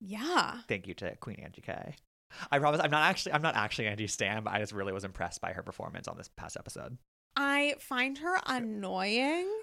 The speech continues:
Speaker 2: I don't like her necessarily, but it was
Speaker 1: But we
Speaker 2: un-,
Speaker 1: don't need
Speaker 2: but
Speaker 1: to like
Speaker 2: she
Speaker 1: her.
Speaker 2: was, she was plugged in in a way that was completely unexpected for me. Like, she went in on Miss Shaw.
Speaker 1: She did. I also found it interesting to watch her process how she was going to seek revenge in real time. And she was like,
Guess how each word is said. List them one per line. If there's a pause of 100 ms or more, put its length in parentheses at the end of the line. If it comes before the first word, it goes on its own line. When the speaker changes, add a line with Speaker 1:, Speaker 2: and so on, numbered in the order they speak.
(160)
Speaker 2:
I
don't
like
her
necessarily,
but
it
was
Speaker 1:
But
we
Speaker 2:
un-,
Speaker 1:
don't
need
Speaker 2:
but
Speaker 1:
to
like
Speaker 2:
she
Speaker 1:
her.
Speaker 2:
was,
she
was
plugged
in
in
a
way
that
was
completely
unexpected
for
me.
Like,
she
went
in (240)
on
Miss
Shaw. (520)
Speaker 1:
She
did.
I
also (260)
found
it
interesting
to
watch
her
process
how
she
was
going
to
seek
revenge
in
real
time.
And
she
was
like,